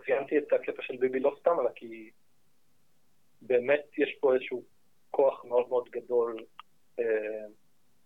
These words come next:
ועדיין בכל זאת קצת אניגמטי. כלומר, אני לא יודע איך זה קורה, אבל, אה,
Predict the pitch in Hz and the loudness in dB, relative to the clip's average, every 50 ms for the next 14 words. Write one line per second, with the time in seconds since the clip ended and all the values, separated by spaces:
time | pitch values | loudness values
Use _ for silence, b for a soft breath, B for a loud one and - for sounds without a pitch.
0 | _ _ _ _ _ _ _ _ _ _ _ - - - 131 - - 135 143 151 | _ _ _ _ _ _ _ _ _ _ _ -12 -2 2 2 4 4 4 2 4
1 | 151 - - - 120 113 110 - - - 127 120 - 117 113 113 110 113 120 110 | 2 0 -2 -2 -8 -8 -10 -12 -4 -2 -2 0 0 -4 -8 -8 -10 -6 -6 -6
2 | - - - - 120 107 110 107 110 113 110 113 143 160 160 151 151 151 - - | -6 -8 -16 -14 -12 -10 -8 -8 -8 -6 0 2 2 4 4 4 4 4 2 2
3 | - 160 151 160 - - - - 165 - - 175 175 202 233 240 - 127 120 127 | -2 0 0 0 0 -2 -14 -14 -14 -8 -6 -4 -2 -2 -2 0 -2 -4 0 0
4 | 127 123 123 120 120 120 _ _ _ _ _ _ _ _ _ _ _ - - 131 | 0 0 0 -4 -6 -10 _ _ _ _ _ _ _ _ _ _ _ -8 -2 0
5 | 127 123 123 123 123 120 117 117 117 | 0 2 2 2 2 2 0 -2 -4